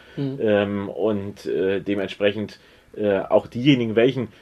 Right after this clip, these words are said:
Speaker 2: kennen mich schon lange Jahre und zum Teil ja auch, äh, wie gesagt, viel, viel kleiner in dem Zusammenhang. Äh, wir haben totalen Respekt zueinander. Ähm, für mich ist auch die alte Herren dann in, in der, in der Endstruktur des Vereins absolut wichtig,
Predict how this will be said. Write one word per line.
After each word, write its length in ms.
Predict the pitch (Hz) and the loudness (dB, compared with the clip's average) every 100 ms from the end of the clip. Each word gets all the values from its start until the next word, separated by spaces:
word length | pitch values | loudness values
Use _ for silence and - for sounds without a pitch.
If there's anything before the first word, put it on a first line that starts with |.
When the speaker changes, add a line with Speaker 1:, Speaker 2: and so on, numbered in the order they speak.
| _ - | _ -6
Speaker 2:
kennen 240 | 107 113 | -2 0
mich 240 | 123 147 - | 2 2 2
schon 160 | 131 | 4
lange 240 | 117 123 120 | 4 4 4
Jahre 480 | 120 131 135 135 107 | 4 4 4 4 4
und 200 | 107 - | 0 -4
zum 160 | 110 | -2
Teil 240 | 113 120 120 | 4 6 6
ja 160 | 95 | 4
auch, 240 | 92 - 87 | 2 0 0
äh, 560 | 101 110 107 95 69 73 | 0 2 2 2 -2 -6
wie 140 | 85 107 | -8 -4
gesagt, 300 | 98 110 - | -2 -2 -2
viel, 160 | 117 | -4
viel 160 | - - | -2 -2
kleiner 360 | 113 123 143 | 0 0 0
in 80 | 101 | -4
dem 220 | 107 113 | -4 -6
Zusammenhang. 480 | 110 107 123 120 113 - - - - | -4 -2 0 -2 -6 -10 -20 -16 -2
Äh, 320 | 113 113 107 71 85 | 2 4 2 0 -2
wir 140 | 107 | 0
haben 160 | 135 143 | 0 -2
totalen 360 | 117 131 131 | -2 0 0
Respekt 460 | 120 120 143 143 - | -2 -4 -4 -4 -6
zueinander. 600 | 151 147 139 135 135 131 - - _ - | -2 0 0 -2 -2 -4 -6 -20 _ -2
Ähm, 880 | 123 113 113 113 101 82 92 90 - | 0 2 0 -2 -6 -8 -14 -14 -6
für 160 | 127 | -2
mich 300 | 123 127 - | 0 -2 -4
ist 260 | 113 107 - | -4 -4 -2
auch 200 | 120 117 | 0 0
die 160 | 117 - | -2 0
alte 260 | 117 117 | 0 2
Herren 360 | 113 120 139 143 | 2 2 2 0
dann 260 | 113 120 82 | -2 -4 -6
in, 340 | 76 117 110 | -6 -6 -6
in 180 | 85 113 | -6 0
der, 360 | 110 104 - | 2 2 -2
in 80 | 92 | -2
der 180 | 113 - | -2 0
Endstruktur 500 | 127 160 165 151 156 | -2 -2 -4 -2 2
des 180 | 139 - | 2 2
Vereins 440 | 123 113 131 - | 0 0 -4 -6
absolut 480 | - - - 131 117 | -4 -4 -2 -4 -2
wichtig, 380 | 135 139 127 | -4 -2 -4